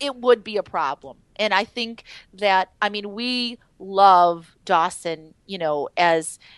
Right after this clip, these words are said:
as a son now. So I think I, I could see that it would be, um,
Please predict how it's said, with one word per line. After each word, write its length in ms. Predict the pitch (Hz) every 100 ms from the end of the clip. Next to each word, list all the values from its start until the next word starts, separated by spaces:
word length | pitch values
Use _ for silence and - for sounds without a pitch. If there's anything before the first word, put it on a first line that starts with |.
| _
as 180 | 208 196
a 60 |
son 300 | 190 208 208
now. 160 | 190 170
So 220 | 185 208
I 100 | 196
think 340 | 214 - 262 - - - -
I, 100 | 277 _
I 120 | 294 359
could 200 | 415 -
see 140 | 480 539
that 120 | 605
it 100 | 494
would 240 | 262 339 -
be, 440 | 285 294 294 294 - _ _ _ _
um, 840 | 262 254 254 254 240 233 233 233